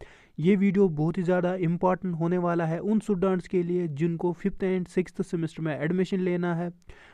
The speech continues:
मतलब जिनका फोर्थ सेमेस्टर का एग्जाम चल रहा था, अब उनका एग्जाम एंड हुआ। यूनिवर्सिटी की तरफ से भी एडमिशन नोटिफिकेशन इशू कर दी गई है और कुछ कॉलेजेस ने भी नोटिफिकेशन इशू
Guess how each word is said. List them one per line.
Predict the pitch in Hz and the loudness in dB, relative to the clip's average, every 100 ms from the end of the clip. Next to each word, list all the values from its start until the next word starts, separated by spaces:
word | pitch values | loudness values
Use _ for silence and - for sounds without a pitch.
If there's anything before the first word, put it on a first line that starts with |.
| - | -6
मतलब | 175 180 175 | -6 -2 -2
जिनका | 165 190 208 | 0 2 0
फोर्थ | 196 - 220 208 | 0 2 0 0
सेमेस्टर | 196 180 - | -4 -4 -4
का | 180 | -4
एग्जाम | 156 151 170 156 139 | -2 0 0 0 -2
चल | - 165 | 0 0
रहा | 170 180 180 | 0 0 0
था, | 180 156 | 0 0
अब | 151 | 0
उनका | 175 165 165 | -2 -2 -2
एग्जाम | 147 143 147 131 147 | -2 0 0 0 0
एंड | 165 180 | 0 2
हुआ। | 175 185 180 - - - - - | 4 4 2 -4 -18 -20 -20 -4
यूनिवर्सिटी | 151 190 214 - 202 | 0 2 0 -2 -6
की | 180 202 | -2 -4
तरफ | - 185 180 | -2 -2 -2
से | - 170 | 2 0
भी | 160 180 | 2 -2
एडमिशन | 196 156 170 170 180 | -2 0 0 0 0
नोटिफिकेशन | 170 170 190 170 170 170 160 165 | -2 -2 -2 -4 -4 -2 -2 -2
इशू | 139 139 170 | -4 -2 -2
कर | 160 165 | 0 0
दी | 160 175 | 0 0
गई | 175 175 | 0 0
है | 170 165 | 0 0
और | 160 | -2
कुछ | 156 190 - | 0 -2 -2
कॉलेजेस | 170 165 190 185 190 185 | 0 2 4 4 2 -2
ने | 165 165 | 0 0
भी | 160 170 | 0 -2
नोटिफिकेशन | 156 156 160 151 170 170 | -2 -4 -4 -4 -4 -6
इशू | 147 - 175 | -8 -4 -4